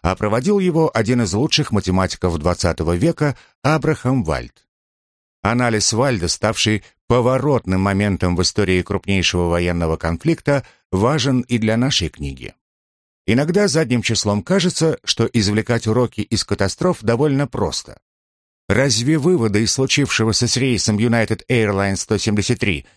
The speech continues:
не очевидны? Разве они не следуют напрямую из имеющейся информации? Однако в процессе расследования данные часто кажутся весьма двусмысленными.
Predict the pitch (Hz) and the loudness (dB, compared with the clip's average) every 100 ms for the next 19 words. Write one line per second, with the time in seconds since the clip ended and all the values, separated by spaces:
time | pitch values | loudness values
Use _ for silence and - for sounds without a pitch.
0 | - 98 92 - 98 196 214 64 _ _ | 0 2 2 2 2 2 0 -6 _ _
1 | _ _ _ - 101 127 143 120 135 131 | _ _ _ -2 0 2 2 2 2 2
2 | 123 117 104 101 117 180 185 151 123 117 | 2 2 2 0 2 2 2 0 0 -2
3 | 123 120 110 104 - _ 117 104 127 123 | 0 2 2 0 -2 _ 0 2 2 2
4 | 101 90 117 - 123 127 143 139 95 - | 2 2 0 0 0 0 -2 0 -2 -4
5 | - 58 _ _ _ _ _ _ _ _ | -12 -12 _ _ _ _ _ _ _ _
6 | _ - 101 85 117 107 104 98 - 107 | _ -4 -4 0 -2 2 0 0 -2 -2
7 | 101 101 - 82 80 104 127 95 78 71 | 0 -2 0 -2 -2 0 0 0 -2 -4
8 | 65 62 _ _ - 156 180 160 143 - | -8 -14 _ _ 0 2 2 2 0 0
9 | 185 - 143 - 135 127 - 101 - 104 | 0 0 -2 0 0 0 0 0 2 2
10 | 113 104 127 - 76 - 65 64 62 | 2 0 0 0 -2 -2 -6 -10 -12